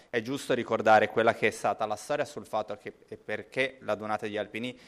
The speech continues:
ritorna a Genova, perché comunque ci sono state delle persone che ci hanno creduto fortemente. E, però la donata l'abbiamo. Una domanda che mi pongo, e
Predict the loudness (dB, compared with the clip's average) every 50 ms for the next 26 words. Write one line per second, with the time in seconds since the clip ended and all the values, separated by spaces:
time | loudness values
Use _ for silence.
0 | -18 _ -6 -6 -2 0 0 2 4 4 2 4 2 0 -2 -2 -4 -4 -4 -6
1 | -8 -4 -2 -2 -2 -2 -6 -8 -8 -8 -8 -8 -8 -6 -4 -4 -6 -6 -14 -20
2 | _ _ _ _ _ _ -20 _ -16 -14 -6 -2 -2 -2 0 -2 -4 -4 -4 -6
3 | -8 -6 -6 -8 -6 -6 -8 -8 -8 -8 -10 -10 -10 -12 -10 -6 -6 -6 -6 -6
4 | -12 -12 -10 -8 -8 -6 -6 -6 -8 -8 -12 -14 -16 -18 -18 _ _ -20 -20 -20
5 | -20 -18 -20 -20 -12 _ 0 2 4 6 6 6 8 8 8 8 8 6 6 4
6 | 0 -2 -6 -10 -18 -20 _ _ _ _ _ 0 2 2 2 2 0 -2 -8 -4
7 | -2 -2 0 0 2 2 2 2 2 0 -4 -2 2 4 4 4 6 6 4 6
8 | 4 4 2 2 0 0 -4 -12 -20 -20 -12 -4 0 2 4 6 6 6 8 6
9 | 6 6 4 2 2 2 2 0 0 0 -4 -12 -20 _ _ _ _ _ _ _
10 | _ -18 -10 -4 -4 -2 0 2 2 2 2 -2 -4 -2 0 2 2 2 0 -2
11 | -4 -4 -2 -2 -2 -4 -8